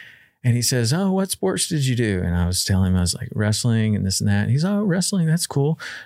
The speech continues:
Uh, were you state champion?" And I said, "No, no, I wasn't a state champion." He said, "You seem kinda disappointed about that." I said, "It's the be-,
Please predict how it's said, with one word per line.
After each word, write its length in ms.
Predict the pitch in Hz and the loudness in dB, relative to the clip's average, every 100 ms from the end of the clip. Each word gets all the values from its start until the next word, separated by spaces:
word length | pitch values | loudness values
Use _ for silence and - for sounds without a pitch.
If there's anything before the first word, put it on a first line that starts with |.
| - | -4
Uh, 380 | 123 120 110 104 - _ _ | 0 2 0 -2 -8 _ _
were 140 | - 123 | -4 -2
you 80 | 117 | 0
state 260 | - 135 | -2 -2
champion?" 520 | - 147 185 220 208 - _ _ _ _ | 0 -2 0 0 -2 -4 _ _ _ _
And 80 | 101 | -2
I 40 | 98 | 0
said, 280 | - 90 - _ _ _ | 0 -2 -4 _ _ _
"No, 420 | 90 87 87 87 85 - - - _ _ _ _ _ _ _ - | -2 0 2 2 0 -6 -16 -20 _ _ _ _ _ _ _ -4
no, 240 | 92 87 | 0 2
I 60 | 85 | 2
wasn't 220 | 87 90 | 0 0
a 40 | 87 | 0
state 220 | 98 95 | -2 0
champion." 480 | 90 87 90 85 - _ _ _ _ - | 0 2 0 -2 -4 _ _ _ _ -6
He 60 | 95 | -2
said, 240 | 113 101 | 0 0
"You 60 | 110 | 0
seem 220 | 165 151 | 0 0
kinda 200 | 165 147 | 0 0
disappointed 500 | 151 139 131 190 214 | -2 -2 -2 0 0
about 240 | 104 90 | 0 -2
that." 140 | 98 87 | -2 0
I 60 | |
said, 200 | 87 95 | 0 0
"It's 140 | 90 82 | 0 0
the 20 | 82 90 87 - | 0 0 0 -2
be-, 460 | 90 87 92 87 | -2 0 0 -2